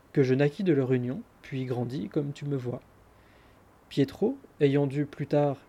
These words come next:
quitter Palerme et regagner Pérouse, me laissa, moi, petite fille, avec ma mère, et jamais que je sache, il ne se souvint de nous.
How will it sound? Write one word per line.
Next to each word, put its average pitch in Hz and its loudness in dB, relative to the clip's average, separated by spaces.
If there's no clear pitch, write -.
quitter 135 -6
Palerme 147 2
et 131 0
regagner 131 2
Pérouse, 147 -2
me 139 4
laissa, 143 2
moi, 143 2
petite - -8
fille, 226 -4
avec 147 0
ma 143 0
mère, 160 -4
et 147 2
jamais 143 4
que 196 2
je 135 0
sache, 185 -2
il 143 -4
ne 135 -2
se 135 -10
souvint 160 0
de 156 2
nous. 131 0